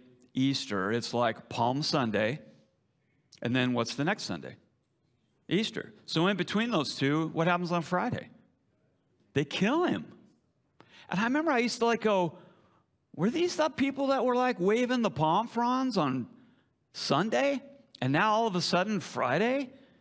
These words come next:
they kill him?" Like, Pilate brings him out before the people, and it says, "It's customary during your Passover to free a prisoner who's condemned to death.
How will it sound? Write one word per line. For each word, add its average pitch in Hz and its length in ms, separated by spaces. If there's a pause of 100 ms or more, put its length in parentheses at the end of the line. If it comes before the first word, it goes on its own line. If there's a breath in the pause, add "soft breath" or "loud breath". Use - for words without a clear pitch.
(340 loud breath)
they 120 160
kill 151 340
him?" 254 160 (220 loud breath)
Like, 156 240 (220)
Pilate 196 600
brings 175 360
him 180 160
out 196 180
before 170 340
the 156 120
people, 202 600 (440 loud breath)
and 131 160
it 127 60
says, 170 420
"It's 180 240
customary 190 760
during 175 320
your 170 140
Passover 170 720 (320 loud breath)
to 143 640
free 180 640
a 147 80
prisoner 160 560
who's 131 240
condemned 135 540
to 127 100
death. 131 420